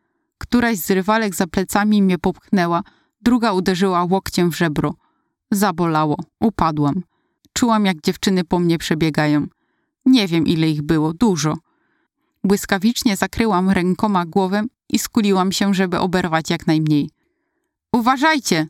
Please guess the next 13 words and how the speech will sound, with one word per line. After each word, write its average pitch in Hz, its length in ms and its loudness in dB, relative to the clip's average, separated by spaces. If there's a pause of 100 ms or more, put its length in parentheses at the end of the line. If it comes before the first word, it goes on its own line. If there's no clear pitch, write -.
(120)
słyszałam 165 520 -2
krzyki. 151 480 -2 (800)
To 208 120 0
chyba 180 300 0
na 233 160 2
mnie 208 180 2
krzyczano, 165 520 0
że 160 140 -2
leżę. 156 360 -2 (920)
Poczułam 240 460 2
piasek 185 340 -2
w - 60 -12
ustach. 156 480 -2